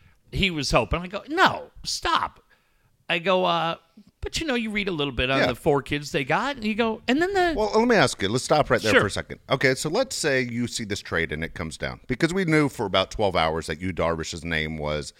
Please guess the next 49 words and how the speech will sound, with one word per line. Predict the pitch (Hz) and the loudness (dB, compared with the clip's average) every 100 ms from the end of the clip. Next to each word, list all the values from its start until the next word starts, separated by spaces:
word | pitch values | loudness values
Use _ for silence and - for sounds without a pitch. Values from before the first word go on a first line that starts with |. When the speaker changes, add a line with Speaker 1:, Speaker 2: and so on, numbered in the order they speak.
| - - _ | -20 -20 _
Speaker 2:
final | 127 147 143 | 2 4 2
Speaker 1:
Mm-hmm. | 110 | 2
Speaker 2:
stage | 117 104 | 0 0
of | 92 | -2
talks. | - 69 - - | -4 -4 -6 -10
And | 80 | -6
you're | 90 | -2
like, | 87 | 2
"Whoa. | 120 226 - - _ _ - | 6 6 6 -4 _ _ -2
Speaker 1:
Yeah. | 156 285 - | 0 2 2
Speaker 2:
Blake | 143 143 | 0 2
Snell | 202 180 | 2 2
hasn't | 139 151 | 2 2
even | 143 | 0
been | 139 151 | 2 2
here | 156 | 2
twelve | - 175 | 4 6
hours." | 185 302 302 - - _ | 6 6 0 -6 -14 _
Speaker 1:
Yeah. | - 180 160 - - - - | 2 4 4 -2 -18 -18 -2
Speaker 2:
And | 147 | 2
then | 160 | 4
you're | 160 | 2
going, | 147 147 147 | 4 6 6
"Okay." | 190 240 202 - - - | 6 6 4 0 -6 4
And | 139 151 | 6 6
then | 165 | 4
you | 165 | 2
start | - 147 | 2 2
thinking | 151 139 131 127 | 2 0 0 0
in | 117 | 2
your | 120 | 2
mind, | 143 311 95 | 2 0 -2
"Who's | 90 120 | 0 0
going?" | 113 202 269 90 _ - | 4 4 4 -6 _ 2
So | 165 160 | 6 6
Speaker 1:
Yeah. | 151 | 6
Speaker 2:
in | 151 | 6
your | 208 | 6
mind, | 220 143 107 127 131 | 4 4 2 -2 -2
as | 127 | 0
a | 127 | 0
Padre | - 220 143 92 | -2 -2 -4 -6
fan, | - 78 110 _ _ _ _ _ - | -8 -10 -12 _ _ _ _ _ 0
if | 143 - | 2 4
they | 202 | 4
would | 202 | 4
have | 170 - | 2 0
told | 147 127 104 | -2 0 0
you | 101 98 98 | 0 0 -2